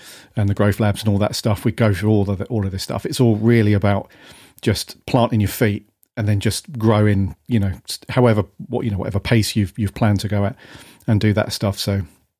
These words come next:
yeah, try not to hop between stuff. Try and, you know, get your, get your feet firmly planted and, and grow from there. So,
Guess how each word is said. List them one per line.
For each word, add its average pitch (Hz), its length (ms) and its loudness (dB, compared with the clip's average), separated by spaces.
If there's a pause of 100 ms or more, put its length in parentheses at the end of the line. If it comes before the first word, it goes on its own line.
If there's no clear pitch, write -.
(560)
yeah, 110 160 2
try 120 220 2
not 120 160 2
to - 80 -2
hop - 320 -2
between 107 360 0
stuff. 104 380 -4
Try 104 240 0
and, 95 160 -2 (680)
you - 80 -2
know, 98 120 0 (140)
get - 140 0
your, 104 300 2
get - 120 -6
your 113 120 0
feet - 320 -2
firmly 101 300 2
planted 101 360 0
and, 95 280 -2
and 101 120 0
grow 101 200 0
from 101 160 -6
there. 98 200 0
So, 101 240 -4